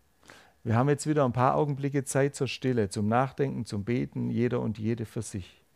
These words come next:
Und dann hast du die Möglichkeit, ich habe es vorher angekündigt, von hier vorne zu sagen, wer Jesus für dich persönlich ist oder wie du ihn erlebt hast oder auch nicht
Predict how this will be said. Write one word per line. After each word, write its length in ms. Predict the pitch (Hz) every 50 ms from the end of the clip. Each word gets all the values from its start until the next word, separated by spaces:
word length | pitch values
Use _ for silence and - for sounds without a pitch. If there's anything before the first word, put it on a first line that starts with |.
| _ - - 160 151 127 - -
Und 160 | - 127 113 143
dann 180 | 160 202 202
hast 200 | 180 156 - -
du 40 | 143
die 80 | 123 120
Möglichkeit, 600 | 120 135 143 - 151 135 - - 147 143 143 131
ich 100 | 120 143
habe 100 | 127 110
es 60 | -
vorher 240 | - - 143 135 127
angekündigt, 680 | 131 143 147 139 - - 147 147 143 143 131 - - - _ _ _ _ _ _ _ _ _ _ _ _ _ _ - -
von 160 | - - 135 127
hier 140 | 135 135
vorne 380 | 123 - 139 143 156 170 175 160
zu 160 | - - 151
sagen, 580 | 127 - - 127 123 131 147 151 165 170 160 151 - - - - 160 - -
wer 280 | - 120 143 147 151 156
Jesus 520 | 143 120 135 143 151 143 - 151 127 -
für 180 | - - 139 120
dich 320 | 113 131 127 120 - -
persönlich 640 | - 131 117 - - 120 117 107 95 92 87 - 117
ist 420 | 104 85 - - - - - - _ _ _ _ _ _ - - - - - -
oder 220 | 156 143 143 135
wie 140 | 160 185 185
du 140 | 175 175 170
ihn 160 | 160 156 156
erlebt 500 | 156 143 131 131 143 151 - _ - 117
hast 340 | 104 98 - - - - - _
oder 320 | - 170 175 170 170 - 120
auch 240 | 127 120 - - 151
nicht 500 | 156 180 175 120 - - - - -